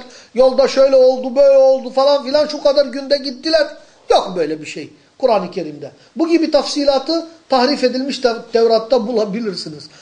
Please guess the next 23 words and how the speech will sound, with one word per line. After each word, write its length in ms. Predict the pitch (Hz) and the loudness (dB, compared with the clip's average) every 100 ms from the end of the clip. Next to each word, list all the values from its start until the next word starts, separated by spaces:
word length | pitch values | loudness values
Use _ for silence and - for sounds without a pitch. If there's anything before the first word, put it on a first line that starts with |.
| - | -10
Ama 300 | 220 233 240 | 0 0 0
Kur'an'da 460 | 254 220 208 226 208 | 0 0 0 -2 -2
bunlara 280 | 208 208 | -2 -2
gerek 360 | 214 226 277 285 | 0 0 -2 -2
yok 200 | 349 359 | -4 -4
ki 100 | 269 | -10
bu 60 | 214 | -6
sefer 240 | 220 196 | -6 -6
insan 340 | 202 247 233 | -6 -8 -6
dağılır. 520 | 180 113 123 135 - - - - - - _ 180 | -6 -10 -12 -20 -20 -20 -20 -20 -20 -20 _ 0
Ne 160 | 262 | 2
arayacağını 800 | 302 262 262 226 220 214 247 269 | 4 4 2 2 4 2 2 -2
kayb-, 320 | 175 170 175 | 0 -2 -2
unutur 400 | 220 175 156 151 135 | -6 -6 -8 -12 -14
bu 60 | 131 | -16
sefer. 340 | - 131 127 - _ _ - - | -18 -18 -20 -20 _ _ -18 0
Hiçbir 300 | 392 - 254 | 0 0 -4
şey, 140 | - | 0
öyle 200 | 277 254 | 0 0
şey 180 | 240 247 | -2 -2
yok. 200 | 220 185 - - - - - 381 - | 0 -2 -4 -20 -20 -20 -20 -18 -16
Baktı, 460 | 240 311 311 - 294 | 0 0 0 -4 0
bakınız 560 | 349 349 320 403 - | 2 2 2 2 0